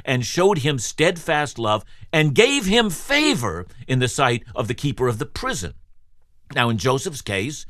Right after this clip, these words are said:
he's thrown in jail. God caused the prison warden to view Joseph with honor rather than to see him as the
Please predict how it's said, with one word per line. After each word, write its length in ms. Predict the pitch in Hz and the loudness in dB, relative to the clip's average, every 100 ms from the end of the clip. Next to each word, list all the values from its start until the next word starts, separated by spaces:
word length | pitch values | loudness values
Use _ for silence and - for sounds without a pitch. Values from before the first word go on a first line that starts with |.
| - - | -14 -8
he's 200 | 107 - | -8 -2
thrown 260 | 113 139 | 2 4
in 100 | 170 | 2
jail. 540 | 120 170 135 160 190 - - - 104 | 4 2 2 -2 -4 -16 -20 -16 -4
God 300 | 127 151 156 | 2 2 2
caused 380 | - 151 147 123 | 2 4 4 2
the 180 | 127 - - - | -2 -2 -8 0
prison 480 | - 240 208 196 110 | 2 2 0 -2 -2
warden 360 | 107 113 147 | 0 2 0
to 120 | - 117 | -2 -4
view 380 | 95 165 202 | 0 0 0
Joseph 520 | 160 156 143 - 156 - - | 0 0 0 0 -4 -6 -6
with 240 | 113 127 - | -2 -2 0
honor 580 | 165 220 170 107 139 160 - - | 2 4 4 4 0 -2 -12 -14
rather 400 | 92 127 220 254 | -2 4 6 6
than 280 | 196 135 135 | 4 4 0
to 100 | 127 | -2
see 260 | 107 147 135 | -4 0 0
him 160 | 120 | 2
as 280 | 123 120 101 | 0 0 0
the 180 | 120 | -2